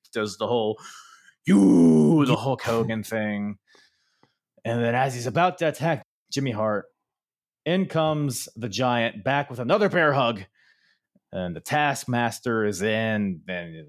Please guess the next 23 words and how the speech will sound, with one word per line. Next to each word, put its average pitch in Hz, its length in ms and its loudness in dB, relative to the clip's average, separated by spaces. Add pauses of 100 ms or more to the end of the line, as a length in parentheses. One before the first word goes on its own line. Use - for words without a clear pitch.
Jimmy 104 280 -6
Hart 120 380 -2
and 95 140 -20
Taskmaster 110 760 -4 (100)
are 95 40 -4
egging 104 320 -4
Giant 101 400 -4
on 98 400 -4
as 90 220 -6
he's 87 280 -10 (440)
bear 120 260 0
hugging 107 280 0
him. 101 340 -4 (640)
In 208 240 0
comes 170 420 -2
Savage 151 720 -2
to 135 80 -4
try 147 280 2
to 143 80 0
make 147 220 0
the 123 60 -10
save, 147 640 0
but 113 140 -2